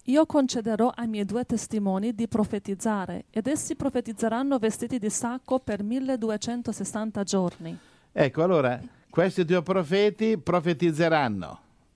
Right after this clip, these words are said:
Speaker 2: va bene? E difenderanno il popolo di Dio. Ora, il popolo di Dio, sappiamo, è il popolo israeliano, popolo ebraico, che deve arrivare a Cristo.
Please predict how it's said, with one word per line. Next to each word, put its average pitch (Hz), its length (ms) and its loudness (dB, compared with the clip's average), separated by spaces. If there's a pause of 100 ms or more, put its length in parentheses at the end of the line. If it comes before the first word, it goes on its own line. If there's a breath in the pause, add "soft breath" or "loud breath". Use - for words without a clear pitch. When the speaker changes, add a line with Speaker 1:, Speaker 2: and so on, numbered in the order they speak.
(320)
Speaker 2:
va 104 120 0
bene? 120 380 2 (400 soft breath)
E 170 200 2
difenderanno 175 1200 2 (320)
il 143 140 4
popolo 175 380 2
di 165 120 4
Dio. 147 420 0 (480 soft breath)
Ora, 156 160 4
il 131 60 0
popolo 185 300 2
di 160 180 2
Dio, 185 280 4
sappiamo, 160 680 2 (300 soft breath)
è - 80 0 (260)
il 123 80 -8
popolo 139 360 2
israeliano, 127 920 2
popolo 120 340 2
ebraico, 143 840 2
che 175 240 2
deve 170 360 2
arrivare 165 760 2
a 143 80 4
Cristo. 127 840 0